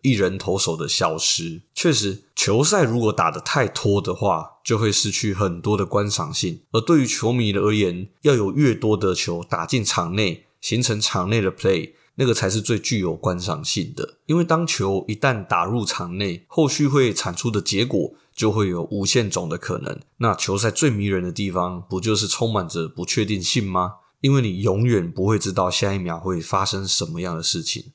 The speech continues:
虽然说，呃，全垒打让人血脉喷张，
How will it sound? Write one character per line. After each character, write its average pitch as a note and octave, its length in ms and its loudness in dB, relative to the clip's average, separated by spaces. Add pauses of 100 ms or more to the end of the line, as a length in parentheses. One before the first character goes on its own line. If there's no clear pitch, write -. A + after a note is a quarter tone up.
(100)
虽 - 120 0
然 D3+ 140 4
说， C#3+ 400 0 (100)
呃， F2+ 320 0
全 A2 200 0
垒 C3+ 80 2
打 F2+ 400 -2
让 A2+ 160 2
人 F#2+ 120 0
血 E2+ 300 0
脉 G#2 180 2
喷 F#2+ 240 -4
张， E2+ 360 -2